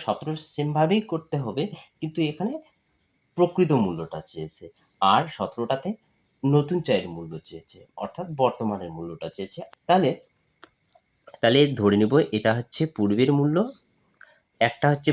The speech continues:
পূর্বের মূল্য আর একটা হচ্ছে বর্তমান মূল্য। তো পূর্বে ধরে নেব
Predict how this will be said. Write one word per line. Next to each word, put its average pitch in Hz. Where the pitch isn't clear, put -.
পূর্বের 110
মূল্য 156
আর 151
একটা 139
হচ্ছে -
বর্তমান 180
মূল্য। 170
তো 220
পূর্বে 190
ধরে 139
নেব 185